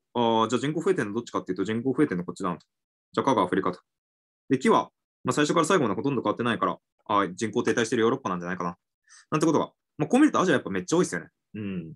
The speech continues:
まあ、日本一億二千九百万いるのって結構すごいことなんですよね。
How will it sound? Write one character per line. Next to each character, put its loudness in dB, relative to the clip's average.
ま -2
あ、 -2
日 -4
本 4
一 2
億 4
二 4
千 2
九 0
百 0
万 -2
い 0
る 2
の -2
っ -4
て -14
結 -4
構 0
す -2
ご 4
い 0
こ -4
と 0
な 0
ん -4
で -8
す -6
よ -4
ね。 -4